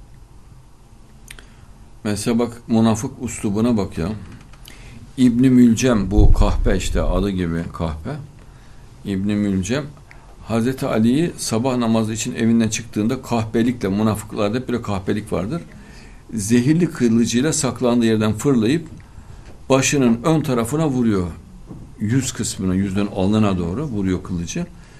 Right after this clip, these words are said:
Derin bir yara açıyor. Zehirli ama kılıç.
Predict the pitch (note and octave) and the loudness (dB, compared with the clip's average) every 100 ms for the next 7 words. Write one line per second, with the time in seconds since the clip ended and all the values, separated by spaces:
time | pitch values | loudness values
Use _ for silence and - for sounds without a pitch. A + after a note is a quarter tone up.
0 | - - - A2+ C#3+ C#3+ C3 B2 A#2 G#2 | -20 -16 2 4 4 4 4 6 4 0
1 | - F#2+ F#3 - - - - - - - | -2 -2 -2 -6 -18 -20 -20 -18 -20 -12
2 | F#2 A2+ B2 C#3 C3 G2+ - F2 E2 - | 0 4 6 6 4 4 0 -6 -6 -10